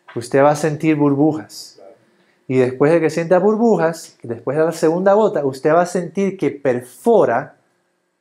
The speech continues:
el, el, el, la cera de su oído y baja a su oído medio. Cuando usted sienta eso, usted va a sentir como que se le perforó el oído. Pero no se le ha perforado el oído.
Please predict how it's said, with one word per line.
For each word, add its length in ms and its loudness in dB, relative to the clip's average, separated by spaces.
el, 440 -2
el, 360 0
el, 380 -2
la 180 0
cera 460 2
de 120 2
su 160 -4
oído 360 -2
y 160 0
baja 380 2
a 200 -2
su 200 -4
oído 260 0
medio. 480 0
Cuando 180 -4
usted 240 -2
sienta 500 0
eso, 360 -4
usted 220 0
va 80 4
a 40 0
sentir 380 -4
como 240 -2
que 100 -6
se 160 -2
le 80 2
perforó 600 0
el 120 2
oído. 280 -2
Pero 180 -16
no 140 -12
se 140 -12
le 60 -6
ha 100 -8
perforado 560 -2
el 80 -2
oído. 400 -4